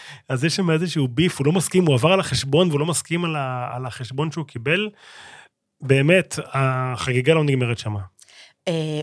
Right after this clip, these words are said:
Speaker 2: ומצד שני, או לא מצד שני, סתם מאוד איזה צד, ג'ק דורסי משיק את בלו סקאי,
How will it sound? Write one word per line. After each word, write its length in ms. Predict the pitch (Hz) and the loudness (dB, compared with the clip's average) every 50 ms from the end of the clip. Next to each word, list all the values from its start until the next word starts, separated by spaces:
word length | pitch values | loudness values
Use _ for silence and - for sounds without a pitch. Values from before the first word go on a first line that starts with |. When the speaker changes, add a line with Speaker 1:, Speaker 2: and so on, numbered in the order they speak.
| - - | -6 -6
Speaker 2:
ומצד 460 | 170 165 165 147 - - 175 170 160 | -4 -4 -4 -4 -2 -2 -2 -2 -2
שני, 460 | - 196 190 247 311 320 277 269 262 - | 0 0 0 2 2 0 0 0 -2 -2
או 120 | 165 147 147 | -4 -2 -2
לא 100 | 156 156 | -2 -4
מצד 220 | 160 - 165 160 | -4 -4 -4 -4
שני, 260 | - 185 214 277 302 | -2 0 0 0 -2
סתם 340 | 254 - - - 160 160 202 | -2 -6 -4 -2 0 0 2
מאוד 240 | 269 240 175 160 160 | 4 4 2 2 0
איזה 140 | 165 160 156 | -2 -4 -4
צד, 300 | - - 165 151 165 180 - - | -4 -2 -2 -2 0 -2 -4 -6
ג'ק 260 | 170 - 170 175 - 185 | -4 -2 -2 -2 -2 -2
דורסי 560 | 175 190 233 285 330 - - 170 165 175 208 - - | 0 2 2 2 0 -2 -4 -4 -4 -4 -6 -6 -6
משיק 340 | 165 151 - 190 202 - 233 | -4 -2 0 0 0 0 0
את 120 | - - | -2 -2
בלו 240 | 151 170 185 220 226 | -2 0 0 0 0
סקאי, 440 | - - - 269 - 208 147 143 | -2 -4 -2 -2 0 0 -2 -4